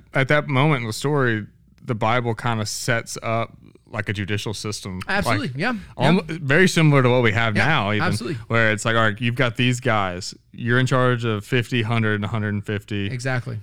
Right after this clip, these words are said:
Speaker 1: five and ten."
Speaker 2: Yeah,
Speaker 1: I think
Speaker 2: something
Speaker 1: it's
Speaker 2: like that,
Speaker 1: supposed to
Speaker 2: yeah.
Speaker 1: be like that. And then they answer to you, and then you answer to me, and then I answer to God,
Speaker 2: Yeah,
Speaker 1: almost.
Speaker 2: exactly.
Speaker 1: And then if you don't know the answer, they come to me.
Speaker 2: Bring it up. Yeah.
Speaker 1: Yeah.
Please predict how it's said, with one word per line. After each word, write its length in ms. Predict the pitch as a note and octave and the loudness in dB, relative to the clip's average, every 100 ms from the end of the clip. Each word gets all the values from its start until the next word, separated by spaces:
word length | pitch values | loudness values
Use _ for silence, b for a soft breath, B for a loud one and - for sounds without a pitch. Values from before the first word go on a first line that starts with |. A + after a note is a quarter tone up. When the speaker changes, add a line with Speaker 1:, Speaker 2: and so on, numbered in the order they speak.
| - | -6
Speaker 1:
five 300 | G#2 G#2 G2 | -2 0 -2
and 140 | G2 | -4
ten." 380 | G#2+ G#2+ A#2 A2 - | -4 -4 -4 -8 -6
Speaker 2:
Yeah, 140 | C#3 | -4
Speaker 1:
I 20 | C3 | -2
think 80 | |
Speaker 2:
something 240 | A#2 A#2+ A#2 | -2 -2 -2
Speaker 1:
it's 100 | A#2 | -4
Speaker 2:
like 60 | A2+ | -6
that, 80 | |
Speaker 1:
supposed 220 | - B2 A2 | -6 -6 -4
to 60 | |
Speaker 2:
yeah. 20 | |
Speaker 1:
be 40 | A2+ | -4
like 80 | A2 | -6
that. 160 | A2+ B B B | -10 B B B
And 260 | B2+ A#2 A2+ | -4 0 2
then 420 | A2+ G#2+ G2 G2+ - _ _ _ B2+ A#2+ _ | 2 0 -2 -6 -14 _ _ _ -20 -20 _
they 260 | B2+ D#3 D#3+ | 2 4 4
answer 300 | D#3 D#3 C#3+ | 4 2 0
to 120 | C3 | 2
you, 360 | A#2+ D#3 G3 G3 | 2 2 0 0
and 120 | C3 A#2+ | 0 0
then 180 | A2+ | 2
you 140 | A2+ C#3 | 2 4
answer 360 | C3 B2+ C3 | 2 2 -2
to 100 | A2 | -4
me, 260 | A2+ A#2+ C3 | -2 -2 -2
and 80 | A#2 | -2
then 120 | G#2+ | 0
I 160 | A#2 A2+ | 0 0
answer 260 | G2+ G#2+ | -2 -4
to 120 | F#2+ F#2 | -8 -6
God, 220 | G2 F#2 | -4 -2
Speaker 2:
Yeah, 120 | D#3 | 0
Speaker 1:
almost. 160 | A2+ G2+ | 0 0
Speaker 2:
exactly. 300 | C3+ F3 - | -2 -4 -2
Speaker 1:
And 120 | B2 | 2
then 300 | B2+ B2+ B2 C3 | 4 4 0 -2
if 160 | A#2+ G#2+ | -2 -2
you 180 | C3 C#3+ | 0 4
don't 160 | E3 E3+ | 4 4
know 80 | E3 | 4
the 100 | D#3+ | 4
answer, 400 | E3 D#3+ F3 D#3+ D#3+ | 2 0 -2 -4 -8
they 160 | B2+ B2 | -4 0
come 220 | C3+ A#2 | 2 2
to 60 | A2 | 0
me. 140 | G2+ | 0
Speaker 2:
Bring 160 | - D3+ | 2 2
it 80 | E3+ | 2
up. 140 | B2 - | -2 -6
Yeah. 160 | B2+ C#3+ | -6 0
Speaker 1:
Yeah. 200 | B2 | 0